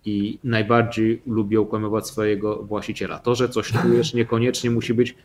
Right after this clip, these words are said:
Speaker 1: niekoniecznie musi być prawdą. Ja lubię taki, taki jest, takie założenie radzieckie i teraz jeszcze rosyjskie sz-, e, szkoły psychologii sportowej.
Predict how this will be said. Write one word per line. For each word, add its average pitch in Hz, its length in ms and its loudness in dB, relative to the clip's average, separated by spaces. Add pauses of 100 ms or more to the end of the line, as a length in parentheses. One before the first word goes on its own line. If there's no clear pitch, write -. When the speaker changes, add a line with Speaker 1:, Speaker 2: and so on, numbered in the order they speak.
(140)
Speaker 1:
niekoniecznie 117 440 -2
musi 113 180 -4
być 113 140 -2
prawdą. 104 380 0 (320)
Ja 123 80 6
lubię 135 200 8
taki, 131 380 0 (280)
taki 117 240 -6
jest, 117 320 2
takie 113 240 -4
założenie 113 760 4 (300)
radzieckie 123 600 6
i 110 160 2
teraz 117 340 0
jeszcze 113 300 0
rosyjskie 117 440 0
sz-, - 560 -8 (600)
e, 98 60 -10
szkoły 117 360 4
psychologii 117 460 2
sportowej. 92 640 -6